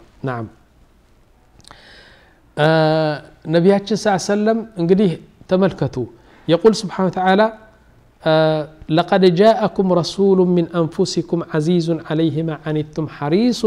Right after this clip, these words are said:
عليكم بالمؤمنين رؤوف رحيم." نحن نعلم يا إخوة، نعم، أنه لا يوجد على وجه الأرض من يحب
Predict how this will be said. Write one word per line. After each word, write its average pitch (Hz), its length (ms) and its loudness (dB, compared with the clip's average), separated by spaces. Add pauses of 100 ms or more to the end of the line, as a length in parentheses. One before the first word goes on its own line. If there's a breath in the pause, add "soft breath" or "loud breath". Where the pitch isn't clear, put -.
عليكم 180 460 0
بالمؤمنين 165 720 -2
رؤوف 151 360 -4 (120)
رحيم." 175 440 0 (600 soft breath)
نحن 156 200 -4
نعلم 196 380 -2
يا 160 140 -6
إخوة، 175 320 0 (580 loud breath)
نعم، 143 260 0 (200)
أنه 185 400 2 (220)
لا 190 280 2 (180)
يوجد 160 580 2 (260)
على 156 280 0
وجه 147 300 2
الأرض 156 400 -2 (420 soft breath)
من 156 200 0
يحب 147 460 -4